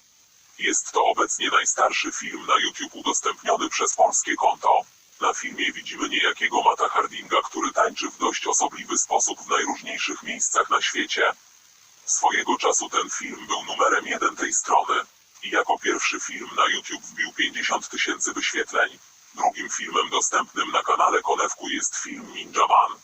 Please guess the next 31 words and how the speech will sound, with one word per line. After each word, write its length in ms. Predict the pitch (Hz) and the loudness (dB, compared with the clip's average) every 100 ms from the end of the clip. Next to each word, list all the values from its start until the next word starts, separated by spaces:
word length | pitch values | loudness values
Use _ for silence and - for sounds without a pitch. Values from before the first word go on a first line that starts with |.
| _ _ - - | _ _ -6 -4
Film 240 | - - | -4 -6
udostępniony 760 | - - - - - - - - | -4 0 2 2 0 0 0 0
siódmego 440 | - - - - | -2 0 0 2
sierpnia 460 | - - - - - | 2 2 0 0 0
dwa 180 | - - | 2 0
tysiące 440 | - - - - | 2 0 0 0
piątego 460 | - - - - - | 0 -2 0 0 2
roku 260 | - - - | 2 0 0
zebrał 380 | - - - | 0 2 2
już 220 | - - - | 0 -4 0
ponad 300 | - - - | 0 0 2
osiem 360 | - - - | 0 0 -4
milionów 480 | - - - - - | -8 -2 0 0 -4
wyświetleń. 680 | 131 - 143 - - - - - - - - - - - | -4 -2 -2 0 0 -2 -8 -20 -20 -20 -20 -20 -4 0
Na 120 | - | 0
filmie 400 | - - - - | 0 -4 -2 -2
widzimy 380 | - - - - | -4 -4 0 2
akrobatyczne 680 | - - - - - - - | 2 2 2 0 -4 -2 -2
umiejętności 800 | - - - - - - - - | 0 -2 -2 0 0 0 -2 0
niejakiego 520 | - - - - - | 0 0 0 -2 0
Joe 200 | - - | 2 4
Aigo. 360 | - - - - - - - | 2 2 2 2 -4 -20 -8
Jego 280 | - - - | -4 0 0
inne 320 | - - - | -2 -4 -2
filmy 340 | - - - - | -2 -6 -2 0
również 440 | - - - - | 0 0 -2 0
możemy 400 | 807 - - - | 2 2 2 2
znaleźć 500 | - - - - - | 4 4 4 0 0
na 120 | - | 0
tej 180 | - - | 2 0
platformie. 600 | - - - - - - | 0 2 2 2 2 0